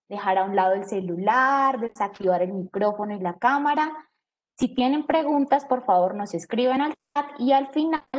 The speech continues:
si tenemos un espacio para resolverlas, las resolveremos. Si no alcanzamos, les enviaremos las respuestas a los correos electrónicos. Y por último, esta sesión será en la página web de P W C.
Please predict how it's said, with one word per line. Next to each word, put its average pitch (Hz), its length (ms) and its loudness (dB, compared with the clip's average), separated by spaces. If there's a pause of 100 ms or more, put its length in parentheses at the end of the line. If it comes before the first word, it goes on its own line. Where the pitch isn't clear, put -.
(200)
si 208 120 -16
tenemos 196 440 -6
un 233 140 -2
espacio 240 520 0
para 254 180 4
resolverlas, 269 840 0
las 202 160 -4
resolveremos. 240 760 -2
Si 269 100 0
no 240 100 0
alcanzamos, 269 760 -2
les 254 140 0
enviaremos 190 480 -2
las 208 140 0
respuestas 247 640 -4
a 220 120 -2
los 196 180 -8
correos 165 400 -4
electrónicos. 190 800 -4 (400)
Y 330 240 0
por 330 160 2
último, 311 580 0
esta 226 240 -2
sesión 302 560 0
será 226 220 2
en 196 60 -4
la 185 60 -18 (3250)
página 214 280 -4
web 247 360 0
de 202 120 -6
P 185 220 0
W 170 400 0
C. - 160 -12